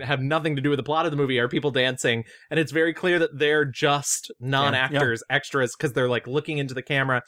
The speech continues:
Speaker 1: It's a very documentarian sort of, um, and, but she brings such a, um, non-real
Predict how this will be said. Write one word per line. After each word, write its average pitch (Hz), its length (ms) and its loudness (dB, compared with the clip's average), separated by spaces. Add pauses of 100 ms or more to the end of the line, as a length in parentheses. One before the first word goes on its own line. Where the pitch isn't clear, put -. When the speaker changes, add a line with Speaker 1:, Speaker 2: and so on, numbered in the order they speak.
(240)
Speaker 1:
It's 127 120 -6
a 123 40 0
very 127 240 2
documentarian 117 960 0
sort 120 180 0
of, 113 80 2 (360)
um, 107 400 0 (460)
and, 127 360 2 (200)
but 165 340 0
she - 320 -2
brings 156 460 -2
such - 320 0
a, 127 320 2
um, 110 420 -2 (880)
non-real 107 960 0